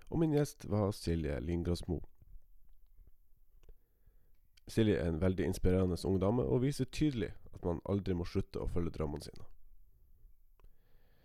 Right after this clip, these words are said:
Som sagt skal Portrettpodden følge henne på turen, og hvordan det gikk til slutt, får dere høre her når hun har kommet i mål. Har du gjort deg noen tanker mens du hørte denne episoden?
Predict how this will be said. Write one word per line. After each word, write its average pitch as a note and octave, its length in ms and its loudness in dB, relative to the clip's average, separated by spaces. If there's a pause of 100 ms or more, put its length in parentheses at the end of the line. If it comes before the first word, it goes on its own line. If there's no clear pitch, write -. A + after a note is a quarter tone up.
(260)
Som G2+ 160 0
sagt G#2 240 2
skal F#2 400 0
Portrettpodden F#2+ 560 6
følge G#2+ 300 4
henne C2 100 -4
på - 160 0
turen, B2+ 180 2 (300)
og E2+ 160 0
hvordan A2 240 2
det - 140 2
gikk - 80 -14
til - 100 -8
slutt, - 300 -6 (420)
får E3 160 2
dere D3+ 160 2
høre B2 240 2
her E2+ 220 -4 (100)
når F#2 300 -2
hun F#2 160 0
har - 100 -6
kommet E2 240 -2
i D2+ 80 0
mål. - 80 -8 (3000)
Har A2+ 100 6
du A2 80 6
gjort A#2+ 140 0
deg A2 80 4
noen A2 180 2
tanker A#2+ 240 2
mens D#2 160 -2
du F2 60 0
hørte - 160 -6
denne E2 180 -2
episoden? A2 480 -4